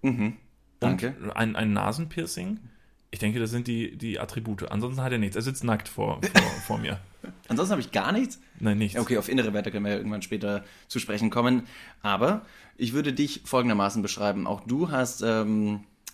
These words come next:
Speaker 1: Bartwuchs, mehr schlecht als recht. Auf der Oberlippe ein bisschen mehr als unterm Kinn.
Speaker 2: So ist es.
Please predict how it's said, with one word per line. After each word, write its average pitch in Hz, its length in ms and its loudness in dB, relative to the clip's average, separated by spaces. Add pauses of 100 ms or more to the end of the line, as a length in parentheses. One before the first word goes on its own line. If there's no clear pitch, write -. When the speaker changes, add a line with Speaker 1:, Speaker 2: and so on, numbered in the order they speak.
(220)
Speaker 1:
Bartwuchs, 113 840 -2 (160)
mehr 107 560 4
schlecht 117 320 -2
als - 220 -2
recht. 147 320 -4 (560)
Auf 104 100 -8
der - 100 -4
Oberlippe 117 320 0
ein 107 80 -2
bisschen 101 240 -2
mehr 107 280 -2
als 95 240 -6
unterm 104 420 -4
Kinn. 156 360 2
Speaker 2:
So - 120 -10
ist 87 140 -6
es. 90 220 -10